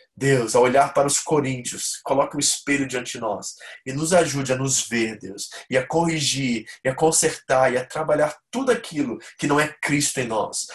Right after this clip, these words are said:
o nosso endereço final, o nosso endereço maior, que é Cristo em nós, a esperança da glória.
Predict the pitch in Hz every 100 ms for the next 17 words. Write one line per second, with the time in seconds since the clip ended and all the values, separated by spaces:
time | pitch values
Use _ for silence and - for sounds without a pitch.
0 | - 135 151 - 147 143 135 131 143 -
1 | 139 - 123 110 110 107 - - - 135
2 | 135 156 - 151 139 135 139 143 131 123
3 | 113 - 123 - _ - 156 165 - 160
4 | 135 131 120 117 - 92 78 - 104 101
5 | 95 101